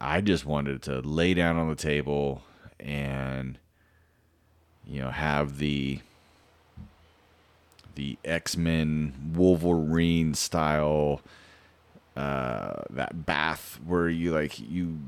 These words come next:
go underwater and all the needles are, like, stuck into your body <laughs> with, like, the, the magic,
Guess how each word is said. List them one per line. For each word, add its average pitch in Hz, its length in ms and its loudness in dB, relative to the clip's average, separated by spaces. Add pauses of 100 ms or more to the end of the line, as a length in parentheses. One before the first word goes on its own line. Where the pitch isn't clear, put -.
(280)
go 92 220 8
underwater 82 560 4
and 78 100 0
all 87 160 4
the 87 140 2
needles 90 540 4
are, 82 80 4
like, 71 260 0
stuck - 440 0
into 85 220 0
your 82 140 4
body 76 680 4 (200)
<laughs> - 200 -6
with, 101 380 0
like, - 240 2 (120)
the, 98 360 0
the 90 220 -2
magic, 98 1080 4